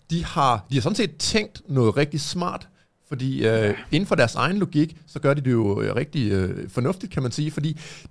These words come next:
Speaker 1: de har nemlig fået funding til at komme ud i danske folkeskoler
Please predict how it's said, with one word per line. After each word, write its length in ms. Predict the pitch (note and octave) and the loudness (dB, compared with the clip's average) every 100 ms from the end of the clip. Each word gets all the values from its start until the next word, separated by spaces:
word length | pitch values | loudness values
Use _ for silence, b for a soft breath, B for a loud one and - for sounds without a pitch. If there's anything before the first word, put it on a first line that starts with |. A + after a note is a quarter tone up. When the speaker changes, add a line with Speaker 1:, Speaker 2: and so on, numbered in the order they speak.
| - | 0
Speaker 1:
de 100 | F3+ | 2
har 80 | |
nemlig 460 | F3+ D#3+ G3 G#3+ F#3 B B _ - | 4 2 4 2 2 B B _ 4
fået 420 | C3+ B2+ A#2+ A2 - | 8 10 8 6 0
funding 540 | - - D3+ A3 A3+ G3+ | -8 0 2 2 -4 -6
til 300 | - E3+ - | 0 0 0
at 60 | - | -2
komme 220 | C#3 C3+ | -2 -2
ud 160 | A3 G3+ - | -2 -4 -4
i 40 | |
danske 360 | - C3 C#3+ - | -2 0 0 -4
folkeskoler 600 | - D#3 G3 - B2 G#2 | 0 0 0 -4 -2 0